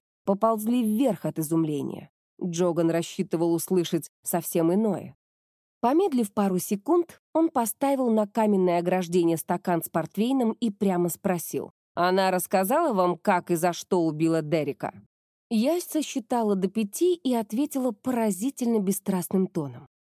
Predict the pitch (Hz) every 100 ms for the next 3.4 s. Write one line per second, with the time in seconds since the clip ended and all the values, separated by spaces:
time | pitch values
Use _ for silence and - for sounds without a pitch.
0 | _ _ 254 269 269 262 269 247 254 247
1 | 262 254 330 294 196 175 175 165 - 160
2 | 156 151 _ _ 220 226 240 349 285 202
3 | 185 - 226